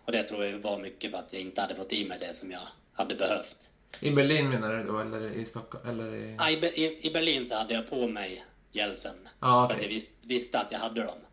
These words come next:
Speaker 2: Ja.
Speaker 1: Och sen tog jag ifrån de stationerna som fanns.
Speaker 2: Ja.
Speaker 1: För då vet, då vet man att de finns där.
Speaker 2: Ja. Så det var i Stockholm som du menar att du inte fick, eh, den i början och sen
Speaker 1: Ja. Nej, i Stockholm så strulade ju det.
Speaker 2: Ja.
Speaker 1: Och då vart det ju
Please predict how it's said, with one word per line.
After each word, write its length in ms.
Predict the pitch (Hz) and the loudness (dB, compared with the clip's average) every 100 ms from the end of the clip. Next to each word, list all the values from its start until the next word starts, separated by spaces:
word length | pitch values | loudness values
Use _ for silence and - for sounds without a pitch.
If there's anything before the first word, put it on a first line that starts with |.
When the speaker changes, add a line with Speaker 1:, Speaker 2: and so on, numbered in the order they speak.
| _ | _
Speaker 2:
Ja. 260 | 120 107 101 | -4 -4 0
Speaker 1:
Och 100 | 120 | 2
sen 240 | 120 104 | 2 0
tog 320 | 127 120 110 | 0 0 0
jag 120 | 104 101 | -2 -4
ifrån 300 | - 120 104 | -4 -4 -4
de 180 | 107 101 | -4 -4
stationerna 560 | 107 101 107 101 95 | -4 -2 -4 -4 -6
som 160 | 101 98 | -8 0
fanns. 600 | 110 - - - - - _ _ | 0 0 -8 -14 -14 -16 _ _
Speaker 2:
Ja. 240 | 120 104 101 - | -4 -4 -8 -2
Speaker 1:
För 80 | 123 | 4
då 80 | 117 | 4
vet, 280 | 113 113 | 4 0
då 160 | 120 117 | -2 0
vet 280 | 110 117 - | 4 2 0
man 120 | 92 | -10
att 180 | 82 - | -10 -8
de 260 | 104 95 | -8 -8
finns 380 | 92 113 98 - | -4 -4 -4 -8
där. 260 | - - - - _ | -14 -14 -16 -18 _
Speaker 2:
Ja. 260 | 127 107 101 - _ - _ _ _ _ _ | -4 -4 -6 -16 _ -20 _ _ _ _ _
Så 100 | 143 | 6
det 60 | |
var 60 | 135 | 8
i 40 | 127 | 8
Stockholm 580 | 127 127 135 127 123 | 8 6 6 6 4
som 180 | 120 123 | 2 0
du 60 | 113 | 2
menar 220 | 110 107 | 2 0
att 100 | 107 | 0
du 80 | 110 | -2
inte 180 | 104 104 | -2 -2
fick, 320 | 110 - - | -6 -6 -4
eh, 160 | 107 | -4
den 260 | 104 110 104 | -2 -2 0
i 20 | |
början 460 | 104 107 107 107 104 | 2 2 2 0 -2
och 60 | |
sen 340 | - 104 101 104 - _ _ _ _ _ _ _ | -6 -6 -4 -4 -8 _ _ _ _ _ _ _
Speaker 1:
Ja. 260 | 127 104 104 - - _ - | 4 4 0 -10 -20 _ -2
Nej, 120 | 135 | -2
i 40 | |
Stockholm 460 | 120 131 - 117 101 | 2 2 2 0 -2
så 80 | 98 | -8
strulade 380 | 107 104 98 | -8 -2 -2
ju 60 | 95 | -2
det. 220 | 95 - - _ _ _ - | -6 -8 -14 _ _ _ -6
Speaker 2:
Ja. 100 | 113 | -2
Speaker 1:
Och 80 | |
då 160 | 113 107 | 0 0
vart 320 | 107 104 - | 0 -2 -8
det 60 | 104 | -12
ju 460 | 95 95 98 92 | -10 -10 -10 -12